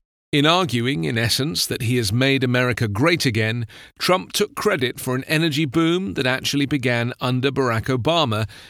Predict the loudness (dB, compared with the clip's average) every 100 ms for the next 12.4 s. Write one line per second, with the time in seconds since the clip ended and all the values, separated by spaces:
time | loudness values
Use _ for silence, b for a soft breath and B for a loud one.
0 | B 0 2 2 2 2 2 2 0 0
1 | 0 0 0 -2 0 0 0 -2 -4 -2
2 | 0 0 0 0 0 -2 -2 -2 0 -2
3 | -2 0 0 0 0 0 0 0 0 -2
4 | -6 -8 _ -2 2 2 0 0 0 0
5 | 0 0 0 -2 -2 -4 -2 -2 -2 -2
6 | -2 -2 -4 -4 -6 B B B -2 0
7 | 0 0 0 0 0 -2 0 2 2 2
8 | 0 0 0 2 2 2 0 -2 -4 -2
9 | -2 0 -2 -2 -4 B B B -2 0
10 | 4 2 2 2 2 0 0 0 2 2
11 | 0 0 0 0 0 0 0 -2 -2 0
12 | 2 2 -2